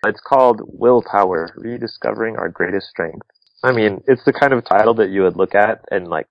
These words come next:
toss into the garbage can as, like, a cheesy self-help book. But it's pretty good. I'm, I'm, I'm about halfway through it, so I'm not done with it all the way. But it's an interesting summary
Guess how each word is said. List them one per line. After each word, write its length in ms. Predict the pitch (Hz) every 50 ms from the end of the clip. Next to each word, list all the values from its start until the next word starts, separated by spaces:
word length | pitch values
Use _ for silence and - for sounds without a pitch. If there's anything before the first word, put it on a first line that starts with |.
| _ -
toss 260 | - - - - - -
into 160 | 98 - 95
the 80 | 95
garbage 380 | 90 - 87 90 95 92 - - -
can 200 | - 101 104 107
as, 120 | 104 101
like, 140 | 90 - -
a 60 | 82 _
cheesy 340 | - - 95 92 95 92 90
self-help 520 | - - 95 - - - 101 107 - -
book. 220 | - - - - _ _ _ _ -
But 140 | - 156 160
it's 160 | 165 160 -
pretty 240 | _ - 190 190 190
good. 240 | 190 196 160 - -
I'm, 140 | 90 - - -
I'm, 200 | 107 117 113 110 -
I'm 80 | 113
about 320 | 113 110 110 151 160 123 127
halfway 240 | 120 - - 104 -
through 200 | - 95 90 85
it, 120 | - _ _
so 100 | - -
I'm 80 | - 120
not 120 | 120 -
done 160 | - 104 98
with 140 | 95 92 -
it 80 | - -
all 120 | 90 90
the 100 | 95 95
way. 160 | 95 90 95 90 _ _ _ -
But 160 | - 107 104
it's 160 | - 110 - -
an 140 | 104 104 101
interesting 640 | - 127 127 - 131 131 - - - 127 120 117 104
summary 680 | - 110 107 107 107 107 104 104 101 101 98 95 -